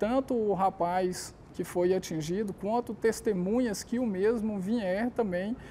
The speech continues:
a, a indicar testemunhas favoráveis a ele dentro do processo.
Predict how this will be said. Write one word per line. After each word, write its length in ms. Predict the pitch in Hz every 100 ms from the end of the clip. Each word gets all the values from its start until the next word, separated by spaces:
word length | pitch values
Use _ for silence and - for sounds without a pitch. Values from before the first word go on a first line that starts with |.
| - -
a, 720 | 160 175 185 185 180 175 165 -
a 120 | 170
indicar 580 | 214 226 240 - 196 247 - -
testemunhas 600 | 190 - 190 180 180 -
favoráveis 720 | 185 180 180 165 170 170 170
a 140 | 202
ele 280 | 190 175 208 - - -
dentro 260 | 170 175
do 80 | 185
processo. 500 | - 214 - - -